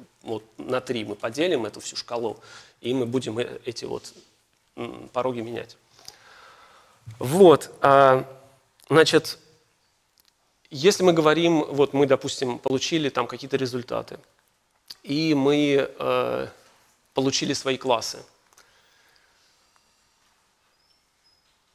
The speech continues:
Мы теперь должны, э, ну, как бы мы,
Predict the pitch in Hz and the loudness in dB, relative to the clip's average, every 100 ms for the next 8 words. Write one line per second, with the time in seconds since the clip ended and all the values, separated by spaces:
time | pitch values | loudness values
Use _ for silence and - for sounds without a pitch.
0 | _ _ _ _ _ _ _ _ _ _ | _ _ _ _ _ _ _ _ _ _
1 | _ _ _ _ 143 151 202 202 156 175 | _ _ _ _ 2 6 6 4 -2 2
2 | 175 156 139 135 135 147 160 160 143 - | 4 4 2 2 2 4 6 4 2 0
3 | 131 123 135 - 151 151 127 117 117 156 | 2 2 0 -2 2 2 2 0 2 0